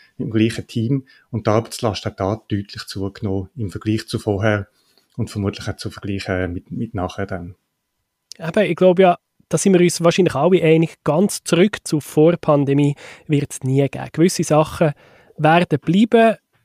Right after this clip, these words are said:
Speaker 2: die Arbeit von der Zukunft wird eine andere sein. Was hast du das Gefühl, infrastrukturmässig, was sind die Schlüsselpunkte? Was braucht's wirklich, um können schaffen in Zukunft?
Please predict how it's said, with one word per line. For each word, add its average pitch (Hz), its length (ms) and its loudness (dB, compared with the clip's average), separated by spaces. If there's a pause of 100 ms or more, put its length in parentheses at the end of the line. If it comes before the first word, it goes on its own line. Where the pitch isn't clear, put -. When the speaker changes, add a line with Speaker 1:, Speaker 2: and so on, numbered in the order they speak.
Speaker 2:
die 180 60 -4
Arbeit 185 380 0
von 170 120 0
der 160 120 -6
Zukunft 180 580 0
wird 165 240 0
eine 147 120 0
andere 202 360 2
sein. 208 200 0 (380)
Was 175 160 0
hast 202 140 2
du 233 80 0
das - 80 -8
Gefühl, 220 320 2
infrastrukturmässig, 196 1300 0 (480)
was 160 320 0
sind 208 240 2 (220)
die - 40 -4
Schlüsselpunkte? - 1400 0
Was 185 240 0
braucht's 165 720 -4
wirklich, - 380 -4 (240)
um 170 360 2
können 143 420 0 (200)
schaffen - 460 -4
in 135 80 -18
Zukunft? - 640 -16